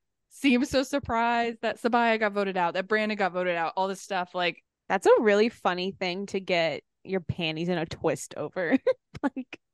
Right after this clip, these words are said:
Speaker 2: I mean, I do get it, 'cause it, it,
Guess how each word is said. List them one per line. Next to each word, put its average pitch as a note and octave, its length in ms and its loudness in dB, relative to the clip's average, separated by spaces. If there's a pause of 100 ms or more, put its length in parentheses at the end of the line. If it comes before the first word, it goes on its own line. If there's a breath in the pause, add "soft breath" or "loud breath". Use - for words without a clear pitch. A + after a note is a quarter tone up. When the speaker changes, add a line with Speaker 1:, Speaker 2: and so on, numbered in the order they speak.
(680)
Speaker 2:
I A3+ 100 4
mean, B3 160 4
I G#3+ 100 6
do A3+ 240 0
get F#3+ 240 6
it, A3+ 160 2
'cause A#3 240 0
it, A3 160 0 (220)
it, A3 160 0